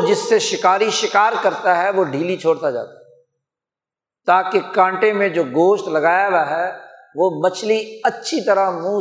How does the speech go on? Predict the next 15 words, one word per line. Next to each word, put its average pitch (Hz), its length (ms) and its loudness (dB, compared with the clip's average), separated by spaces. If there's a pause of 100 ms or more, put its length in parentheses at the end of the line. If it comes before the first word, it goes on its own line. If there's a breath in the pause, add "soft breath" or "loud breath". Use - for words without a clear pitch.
سے 185 240 -2 (460)
حلق 202 160 2 (120)
تک 180 220 -2
لے 156 220 2
جائے، 139 220 -2
پیٹ 151 280 -4
کے 117 220 -12
اندر۔ - 200 -20 (800)
اور 233 280 4
جیسے 240 340 4
ہی 247 80 -4
پیٹ 247 220 6
میں 262 140 2
جاتی 233 360 4
ہے 233 80 2